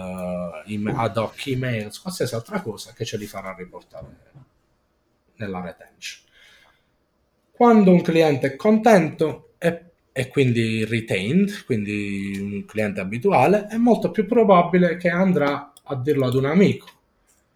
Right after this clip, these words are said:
Quindi è da lì che poi parte il referrals, che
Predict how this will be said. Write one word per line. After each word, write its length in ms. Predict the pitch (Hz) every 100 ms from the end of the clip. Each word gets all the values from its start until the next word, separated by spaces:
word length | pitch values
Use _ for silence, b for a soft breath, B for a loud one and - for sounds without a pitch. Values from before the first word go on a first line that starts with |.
| _ _ _ _
Quindi 240 | 151 127
è 60 | 143
da 140 | 208 190
lì 220 | 151 151
che 120 | 139
poi 180 | 135 120
parte 340 | 120 107 - 180
il 60 |
referrals, 1000 | 240 269 269 147 127 113 123 - - - _ _ _
che 340 | - 139 -